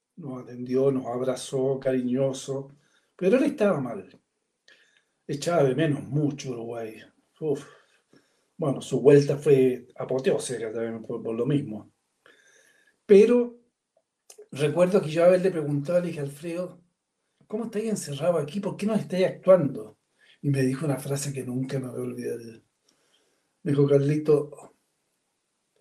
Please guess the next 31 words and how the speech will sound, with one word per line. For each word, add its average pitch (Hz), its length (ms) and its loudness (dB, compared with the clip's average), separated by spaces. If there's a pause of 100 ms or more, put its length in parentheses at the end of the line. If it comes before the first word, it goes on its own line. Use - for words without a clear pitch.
(540)
yo 151 120 -2
soy 143 240 0
un 123 160 0
buen 143 200 4
cantor 143 520 0
y 131 60 -2
un 123 180 -2
buen 131 240 -2
poeta. - 460 -10 (1400)
Y 143 120 -2
yo 135 200 4
cobro 127 320 0
caro. 107 520 -6 (960)
Y 143 120 -4
si 139 180 -6
no 156 160 4
me 196 120 8
pagan 196 380 6
lo 143 120 2
que 131 100 -4
yo 190 180 4
quiero, 247 580 2 (100)
no 170 460 6
voy 180 200 2
a 165 60 -2
actuar". - 280 -14 (1200)
Bueno, 147 360 0
le 120 120 -14
costó 131 300 -4
actuar. - 340 -2 (440)
<laughs> - 320 -4